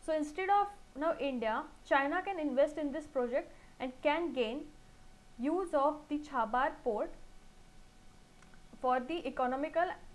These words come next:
point of view. Also, the recent India-China conflict caused some of the, uh,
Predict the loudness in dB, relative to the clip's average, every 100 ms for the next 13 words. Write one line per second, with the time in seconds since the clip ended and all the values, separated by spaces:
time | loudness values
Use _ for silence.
0 | -18 -18 -4 -2 -2 -6 -6 -8 -8 -14
1 | -20 -20 -20 -20 -20 -20 -20 -14 2 4
2 | 4 4 4 2 4 4 4 -2 -2 -2
3 | 2 2 4 4 2 0 -2 0 0 0
4 | -2 -4 -4 -4 4 4 4 -2 -16 -18
5 | -18 -14 -4 0 2 0 -2 -6 -6 -12
6 | -18 -18 -20 -20 -20 -2 0